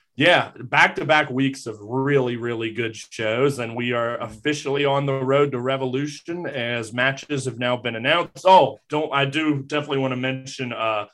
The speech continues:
Speaker 1: Thunder Rosa's Kill Bill, the
Speaker 2: Oh,
Speaker 1: Bride
Speaker 2: yeah,
Speaker 1: here.
Speaker 2: yeah, yeah, that.
Speaker 1: Definitely, uh, got me some movement down there,
Speaker 2: Well, that,
Speaker 1: uh,
Speaker 2: well,
Speaker 1: so to
Speaker 2: that, it,
Speaker 1: speak.
Speaker 2: it had the same color as her Wolverine outfit, too. She does
Speaker 1: Yeah.
Speaker 2: look really good in that banana yellow.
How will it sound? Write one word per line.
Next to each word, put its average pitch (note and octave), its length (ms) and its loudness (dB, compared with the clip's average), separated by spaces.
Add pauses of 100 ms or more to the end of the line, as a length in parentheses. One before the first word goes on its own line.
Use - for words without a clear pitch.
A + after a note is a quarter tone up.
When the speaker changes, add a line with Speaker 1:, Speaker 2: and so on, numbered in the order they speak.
(380)
Speaker 1:
Thunder D#3+ 280 4
Rosa's C#3+ 460 4
Kill C#3+ 360 2
Bill, C3 500 0
the A#2 60 -12
Speaker 2:
Oh, C3+ 120 -4
Speaker 1:
Bride D3 300 4
Speaker 2:
yeah, C3+ 220 4
Speaker 1:
here. A#2+ 120 6
Speaker 2:
yeah, B2+ 180 4
yeah, B2 240 2
that. B2+ 300 2
Speaker 1:
Definitely, D3+ 640 2
uh, B2 260 6 (720)
got C3 180 4
me B2+ 140 0
some A#2 260 -8
movement A2+ 460 -2
down A2 260 2
there, G#2 400 0
Speaker 2:
Well, F3+ 160 0
that, G#3 140 4
Speaker 1:
uh, - 20 4
Speaker 2:
well, F3+ 100 6
Speaker 1:
so F#3+ 60 4
to A3 60 8
Speaker 2:
that, B3+ 100 8
it, B3+ 60 2
Speaker 1:
speak. E3 280 -4
Speaker 2:
it E3 160 0
had E3 200 2
the D3 80 -6
same F3 200 -6
color D#3+ 300 2
as C3 120 -2
her B2+ 140 -2
Wolverine A#2 560 -4
outfit, B2 460 -2
too. B2+ 320 -2
She C3 340 -8
does C3+ 220 4
Speaker 1:
Yeah. C3+ 120 4
Speaker 2:
look C3+ 140 2
really C#3+ 200 0
good C3 140 0
in A#2+ 100 -4
that A2+ 240 -2
banana A2+ 400 -4
yellow. G2 480 -8